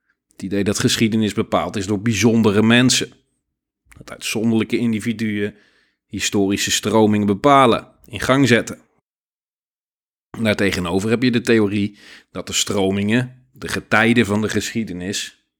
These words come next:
de individuen bepalen. Dat de geschiedenis onherroepelijk een bepaalde richting opgaat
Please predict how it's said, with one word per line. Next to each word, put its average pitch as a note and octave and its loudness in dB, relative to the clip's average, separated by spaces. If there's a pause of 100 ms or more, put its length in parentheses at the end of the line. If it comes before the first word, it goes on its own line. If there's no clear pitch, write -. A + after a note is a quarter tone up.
(180)
de G2 -10
individuen G2 2
bepalen. F2+ -2 (1200)
Dat - -20
de - -18
geschiedenis G2 -6
onherroepelijk G#2 2
een G2+ 2
bepaalde F#2 0
richting F2+ -2
opgaat F#2 -2